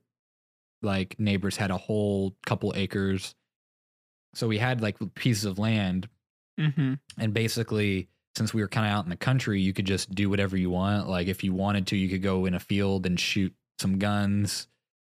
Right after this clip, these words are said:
Speaker 1: or shoot guns in your backyard. Like,
Speaker 2: Mm-hmm.
Speaker 1: now where my mom lives, now if I go back, there's no space to shoot anything. You would end up shooting somebody's house 'cause all the hu-,
Speaker 2: Huh.
Speaker 1: houses are so close to each other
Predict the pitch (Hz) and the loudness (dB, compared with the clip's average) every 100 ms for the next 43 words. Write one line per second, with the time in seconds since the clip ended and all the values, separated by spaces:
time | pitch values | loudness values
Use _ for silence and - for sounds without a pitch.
0 | - - 98 95 95 90 - 104 104 98 | -8 -2 0 0 0 0 0 0 2 0
1 | 95 95 92 90 104 101 101 101 92 151 | 0 0 0 -2 -2 0 0 -2 -2 -2
2 | 143 139 131 131 127 120 117 117 110 101 | 0 2 0 0 0 0 0 0 0 -2
3 | 98 98 120 127 113 104 95 92 104 104 | -2 0 0 2 0 0 0 -2 0 2
4 | 101 98 95 98 95 87 107 98 90 - | 2 0 0 0 -2 0 -2 0 -4 -10
5 | _ _ _ 110 104 104 110 113 - 104 | _ _ _ 0 0 2 2 0 0 -2
6 | 92 - - 95 95 92 90 85 90 95 | -2 -2 0 2 2 0 0 -2 0 0
7 | 92 92 - - 104 92 92 92 85 82 | 0 0 -4 -2 0 0 0 0 -2 -2
8 | 90 85 - 87 - 92 90 85 _ _ | -2 -2 -4 -6 -6 -4 -4 -6 _ _
9 | _ _ _ - - 117 311 - - 85 | _ _ _ -10 -4 0 2 0 0 -6
10 | 92 - 87 - 87 82 82 101 | -6 -4 -6 -4 -4 -4 -4 -6